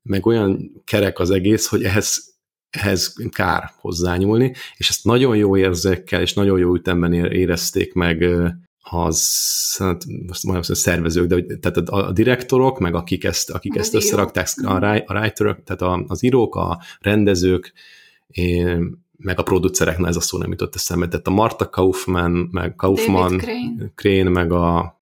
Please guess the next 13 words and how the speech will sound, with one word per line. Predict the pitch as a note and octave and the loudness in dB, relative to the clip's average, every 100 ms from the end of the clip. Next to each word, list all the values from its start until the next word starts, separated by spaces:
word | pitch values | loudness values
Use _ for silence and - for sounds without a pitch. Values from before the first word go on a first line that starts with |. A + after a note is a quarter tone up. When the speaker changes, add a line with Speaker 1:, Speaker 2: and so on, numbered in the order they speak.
| _ | _
Speaker 1:
fú, | - F#2 | -2 2
harmadikat | F#2 E2+ E2 E2+ F2 | 2 2 2 2 0
most | F2+ F2 | -2 -2
nem | - F2+ | -2 -2
is | - | 0
tudom, | F#2+ F#2+ A2+ - - - - _ _ | 0 0 0 -2 -16 -20 -20 _ _
majd | D3 G2+ F2+ F2+ E2+ | -14 -8 -4 -2 -2
ha | F#2 | -2
eszünkbe | - F#2 E2+ | 0 2 2
jut, | F2 | 2
mondjuk, | F#2 G2+ G2+ G2 | 2 2 2 0
de | - F2 | -2 -4
hát | E2+ | -4